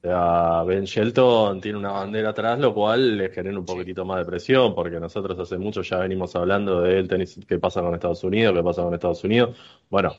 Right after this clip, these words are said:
Speaker 1: obviamente ahora Estados Unidos está a otro nivel, está mejorando, se está empezando a ver lo que nosotros decíamos, qué pasa, no hay jugadores, qué pasa después de Rory, después de Isner, qué pasa, qué pasa. Entonces, bueno,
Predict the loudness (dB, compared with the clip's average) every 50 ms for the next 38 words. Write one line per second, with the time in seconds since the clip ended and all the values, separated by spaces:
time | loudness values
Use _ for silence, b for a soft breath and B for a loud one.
0 | _ -4 0 0 2 2 2 2 2 2 2 2 2 0 -2 -2 -2 -2 -2 -2
1 | -2 -4 -2 -2 -2 -2 0 -2 -2 0 2 4 4 4 4 2 2 0 0 -2
2 | -4 -4 -2 2 4 4 4 2 0 -4 -6 -8 -6 -4 -2 -2 -2 -4 -8 _
3 | _ -6 -6 -6 -8 -14 -6 0 2 4 4 4 2 -4 -8 -8 -8 -6 -4 -4
4 | -4 -4 -6 -4 -4 -2 -2 -2 -2 -4 b b b b b b -4 -4 -2 -2
5 | -2 -4 -4 -4 -4 -2 -2 -2 -2 0 -2 -2 -2 -4 -4 -2 -4 -2 2 2
6 | 2 2 2 -2 -4 -4 -4 -6 -6 -4 -2 0 0 2 2 2 2 0 0 -2
7 | -2 -2 2 2 2 2 2 0 -4 -4 -2 0 0 0 0 2 2 2 2 2
8 | 0 0 0 0 2 2 2 0 -2 -2 -2 -2 -2 -2 -2 -2 0 0 2 2
9 | 2 2 4 4 2 2 B B B B B B B B B B _ _ _ _
10 | -6 0 0 0 0 0 -6 _ _ _ _ _ 0 2 2 2 0 -4 -8 -14